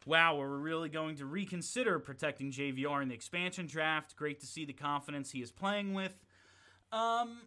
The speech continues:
I don't think I would reconsider protecting him. His contract is its own protection, and if they do take him,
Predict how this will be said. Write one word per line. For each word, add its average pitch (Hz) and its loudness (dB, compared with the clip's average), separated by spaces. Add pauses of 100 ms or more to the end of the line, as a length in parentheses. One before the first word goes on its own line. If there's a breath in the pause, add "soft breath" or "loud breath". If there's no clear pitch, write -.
(160)
I 311 0
don't 330 -4
think 214 -8 (200)
I 196 0
would 185 2
reconsider 190 0
protecting 185 -2
him. 202 -2 (920 soft breath)
His 202 -6
contract 220 -2
is 175 -4
its 151 -10
own 175 -2
protection, 156 -6 (500 soft breath)
and 143 -2 (1300)
if 190 2
they 180 2
do 185 0
take 170 -6
him, 147 -4